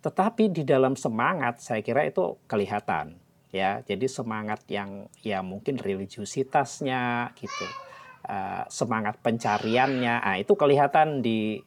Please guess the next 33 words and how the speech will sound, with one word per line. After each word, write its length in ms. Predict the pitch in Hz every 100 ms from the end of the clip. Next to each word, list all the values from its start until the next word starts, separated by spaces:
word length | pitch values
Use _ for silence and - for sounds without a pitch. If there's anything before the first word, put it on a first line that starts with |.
| -
jejak 340 | 131 - 113 -
sastra 480 | 110 - 101 95
Arabnya 480 | 98 - - 95 90 -
gitu. 180 | 82 - _ _ _ - _
Yang 240 | - 107 131
kita 160 | 160
tahu 240 | - 147 165
pada 240 | 147 127
tahun 320 | 127 123 123
delapan 320 | 120 113 120
puluhan 480 | 117 123 123 147 151
terkenal 480 | 120 117 113 131 131
itu 240 | 127 131 131
penyair-penyair 720 | - 117 110 113 117 104 104 110
sufistik 880 | - - 113 - - - 139 127 _
gitu 320 | - 98 101
ya. 240 | 98 120 123 _ _ _ _
Mulai 400 | 101 101 101 101
Cak 240 | - 120 120
Nun, 480 | 120 117 113 117 113
mulai 720 | 104 98 101 101 101 98 98
siapa, 560 | - 110 - 123 - _ _ -
Abdul 320 | 110 107 107 104
Hadi 180 | 107
W 240 | 104 107 117 -
M. 320 | 98 101 139 _ _ _ _ _
Dan 160 | 117 117
menurut 240 | 110 113
saya 160 | - 180
sampai 320 | - 156 156
sekarang 560 | - - 165 190 131 131
ke 300 | 127 120 120
penyair-penyair 640 | 120 117 113 113 110 110